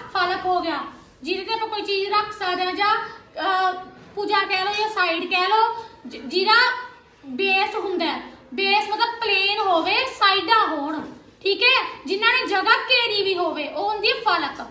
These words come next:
ਫਲਕ ਬਣਾ, ਤੁਹਾਨੂੰ ਮੈਂ ਹੁਣ ਚਾਰ ਫਲਕ ਆਕ੍ਰਿਤੀ ਬਣਾ ਕੇ ਦਿਖਾਉਣੀ ਆ,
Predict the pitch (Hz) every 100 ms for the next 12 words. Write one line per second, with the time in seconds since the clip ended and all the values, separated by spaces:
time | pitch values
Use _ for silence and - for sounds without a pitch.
0 | - - - - 403 415 427 440 466 -
1 | 403 415 453 440 320 415 427 427 427 392
2 | 381 370 - 392 381 349 - - - -
3 | - 370 370 403 392 381 415 415 339 427
4 | 381 349 415